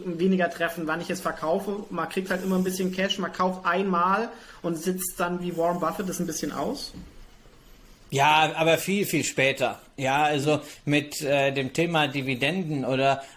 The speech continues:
Speaker 2: Aktien zu sehen als Unternehmensbeteiligung, das ist ja das, was eigentlich dahinter steht und nicht als das, was an der Börse notiert ist und wild hin und her schwankt.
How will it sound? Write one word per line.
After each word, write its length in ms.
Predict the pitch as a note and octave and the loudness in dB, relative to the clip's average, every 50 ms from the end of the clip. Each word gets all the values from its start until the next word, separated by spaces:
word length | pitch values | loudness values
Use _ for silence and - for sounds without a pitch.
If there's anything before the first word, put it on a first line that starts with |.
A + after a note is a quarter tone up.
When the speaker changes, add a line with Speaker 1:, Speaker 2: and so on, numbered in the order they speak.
| - - - - | -20 -12 -4 0
Speaker 2:
Aktien 540 | D3+ F3+ G3 - - - - F#3 F3 E3 D#3+ | 0 0 0 -2 -6 -2 0 2 2 2 0
zu 140 | - D#3+ C#3 | -2 -4 -2
sehen 280 | B2 C#3 D#3 E3+ E3+ | 0 2 2 2 2
als 200 | D3+ C#3 C3+ - | 0 0 0 0
Unternehmensbeteiligung, 1400 | - D#3 C#3 - C#3+ C3+ C3 C#3 E3 G3 G3+ F#3+ E3 C#3 - - - C3+ - - C#3+ C3 B2+ B2 A#2+ A2+ A2+ A2 A2+ | -2 -2 0 0 0 2 2 2 2 2 2 0 0 -2 -2 -4 -6 -4 0 2 4 4 4 4 2 -2 -2 -2 -2
das 160 | A#2 A#2 - | -2 -2 -2
ist 100 | D3 - | -2 -2
ja 100 | - C3 | 0 0
das, 220 | A#2+ C#3+ C#3+ C3 - | 2 2 0 0 0
was 180 | C#3 B2+ - | 0 -2 0
eigentlich 360 | - C3 C3+ C3+ C3 C3 B2 - | -2 -2 -4 -2 -2 -4 -2 0
dahinter 420 | C3+ A2+ B2 D#3+ E3 D#3+ D3 B2 | 0 0 0 -2 0 0 0 0
steht 260 | - - C3+ B2+ A#2+ | 0 -2 -2 -2 -2
und 140 | A#2+ A#2+ A2+ | -2 -2 0
nicht 300 | A#2+ D#3 D#3 - - - | 0 0 0 0 -2 -2
als 240 | C#3 B2+ B2 - - | 0 0 0 2 4
das, 260 | D3 D#3 D#3 - - | 4 4 4 4 2
was 140 | D#3 C#3+ - | 0 0 0
an 100 | D#3 C#3+ | 0 0
der 120 | C3 B2 | 0 2
Börse 360 | A2 - B2+ D3 E3+ D3+ C#3+ | 2 4 4 4 2 2 0
notiert 460 | C3 B2 A#2+ - - D#3+ E3+ F3 E3+ D#3+ | 0 -2 -2 0 2 2 2 2 0 -2
ist 120 | C3+ - | -2 -2
und 200 | D#3+ D3+ C3+ A2+ | -2 -2 0 2
wild 200 | C3 E3 F3 - | 2 2 2 0
hin 160 | - D3 C#3+ | -2 -2 -2
und 160 | B2+ A2+ - | -2 -4 -2
her 160 | - D3 E3 D#3+ | 2 2 2 2
schwankt. 380 | - - C3+ C3 A#2+ A#2+ - | 2 2 0 0 0 -2 -6